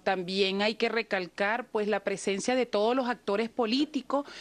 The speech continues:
que hacen vida en Venezuela, que participan de todos esos, esos procesos. En estos momentos,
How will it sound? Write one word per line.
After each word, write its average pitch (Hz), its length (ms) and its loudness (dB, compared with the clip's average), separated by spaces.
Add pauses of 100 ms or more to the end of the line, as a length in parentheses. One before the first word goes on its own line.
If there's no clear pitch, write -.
(300)
que 226 160 4
hacen 226 380 0
vida 254 420 2
en 247 100 0
Venezuela, 240 680 2
que 262 180 0
participan 269 840 0
de 240 120 0
todos 202 380 2
esos, 233 400 0
esos 196 300 0
procesos. 185 540 0
En 180 80 0
estos 247 200 2
momentos, 262 520 2